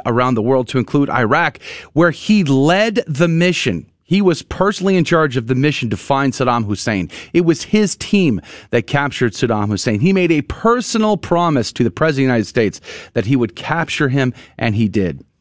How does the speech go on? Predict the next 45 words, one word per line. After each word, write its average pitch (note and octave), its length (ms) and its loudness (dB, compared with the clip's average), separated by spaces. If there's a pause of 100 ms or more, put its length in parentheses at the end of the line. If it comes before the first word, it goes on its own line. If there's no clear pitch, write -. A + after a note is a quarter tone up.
(420)
Well, A#2+ 120 2
he's D#3 180 2
gonna C3+ 160 0
be A#2 120 2
our G2+ 80 2
guest F#2+ 300 -2
today D#2+ 240 -6
to - 140 -20
talk G#2+ 260 -2
about F2+ 320 -4 (420)
the A2+ 340 2
fallout C3+ 580 0
for A#2 180 -2
veterans, F#2+ 480 -2
how D#3+ 380 0
they're D3+ 160 2
feeling, C3+ 440 0 (260)
the C#3+ 100 2
things A3 380 2
that F3 120 -4
they're F#3+ 140 2
dealing E3+ 360 2
with, F#2+ 200 -2
the A#2 100 0
damage F#3 600 0
and C#3+ 100 2
the C3 60 0
difficulties D#3+ 880 0 (400)
that C3+ 480 -2
combat C#3+ 640 0
brings C#3+ 400 0
to G#2+ 340 0 (300)
the A2 80 2
lives A#2+ 380 2
of G#2+ 320 0
the, A2 360 0
those D3 360 0
who G#2+ 100 2
serve, D#3 420 0
but D3 140 0
also G3 380 0
their F#3+ 140 2
families C#3 420 0
back G2+ 260 -2
home. G#2+ 300 0